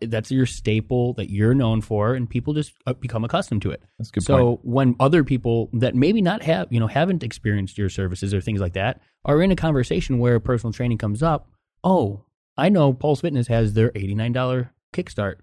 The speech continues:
Speaker 1: Why don't you give that a try?"
Speaker 2: Yeah, yeah.
Speaker 1: It's something that people can grab. You claim it, you own it. People can grab that, and it's now something that it has the potential of being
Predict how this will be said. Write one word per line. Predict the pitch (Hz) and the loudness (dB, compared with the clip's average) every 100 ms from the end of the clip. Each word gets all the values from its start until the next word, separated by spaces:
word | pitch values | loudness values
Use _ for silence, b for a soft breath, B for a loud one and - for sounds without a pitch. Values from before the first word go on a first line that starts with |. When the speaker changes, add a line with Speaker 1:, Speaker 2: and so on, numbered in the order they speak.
| - | -4
Speaker 1:
Why | 120 | -4
don't | - | -2
you | 131 | 0
give | 135 | 2
that | 175 156 | 2 0
a | |
try?" | - 101 - | -4 -6 -2
Speaker 2:
Yeah, | 107 - | -2 2
yeah. | 110 85 | 2 2
Speaker 1:
It's | 139 123 | 0 -4
something | - 139 139 151 | -2 -2 0 2
that | 143 - | 2 2
people | 139 139 | 0 0
can | 139 127 | 0 0
grab. | 104 110 117 98 | 4 4 2 0
You | 110 110 | 0 -2
claim | - 110 139 | 0 0 2
it, | 131 | 2
you | 120 | 2
own | 107 | 2
it. | 95 - _ - | -2 -10 _ -4
People | 123 139 | 0 4
can | 139 | 4
grab | 110 104 113 | 4 2 4
that, | 123 | 2
and | 110 | 0
it's | 101 113 | -2 -2
now | 110 | -2
something | 117 104 110 101 | -2 -4 -2 0
that | 95 - | -2 -2
it | 120 113 | -2 0
has | 123 | -2
the | 135 | 0
potential | 147 107 123 | 0 0 -2
of | 131 - | -2 0
being | 113 120 127 | 0 2 0